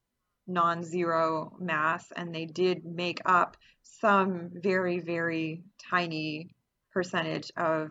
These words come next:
the mass energy budget of the universe that could not be accounted for by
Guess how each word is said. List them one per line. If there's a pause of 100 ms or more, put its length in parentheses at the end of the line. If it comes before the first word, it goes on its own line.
(140)
the (200)
mass
energy
budget
of
the
universe (320)
that (280)
could
not
be
accounted
for (120)
by